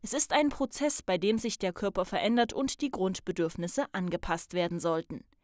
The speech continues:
Wie bei Nastja, einer vierzehn Jahre alten Dalmatinerhündin. Bei ihren jetzigen Besitzern lebt Nastja seit ihrem zweiten Lebensjahr. Mit elf Jahren wurde sie von einem Auto angefahren und wurde schwer am hinteren rechten Bein verletzt.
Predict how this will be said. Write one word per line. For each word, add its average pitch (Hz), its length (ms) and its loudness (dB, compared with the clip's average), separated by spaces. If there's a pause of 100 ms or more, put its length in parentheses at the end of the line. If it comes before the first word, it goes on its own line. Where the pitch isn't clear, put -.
(280)
Wie 208 100 2
bei 180 200 4
Nastja, 202 600 6
einer 220 240 2
vierzehn 285 380 0
Jahre 180 320 0
alten 175 280 -2
Dalmatinerhündin. 170 960 -2 (840)
Bei 180 120 -2
ihren 185 360 0
jetzigen 226 480 2
Besitzern 262 520 4
lebt 262 280 0
Nastja 220 420 0
seit 180 300 0
ihrem 175 320 -4
zweiten 170 440 -2
Lebensjahr. 180 680 0 (560)
Mit 131 120 -2
elf 180 280 2
Jahren 226 340 6
wurde 233 220 8
sie 226 160 0
von 220 120 -2
einem 202 300 0
Auto 262 320 4
angefahren 233 640 6
und - 300 -2
wurde 262 200 4
schwer 262 440 2
am 185 100 0
hinteren 220 540 0
rechten 185 420 -6
Bein 147 220 -6
verletzt. - 600 -4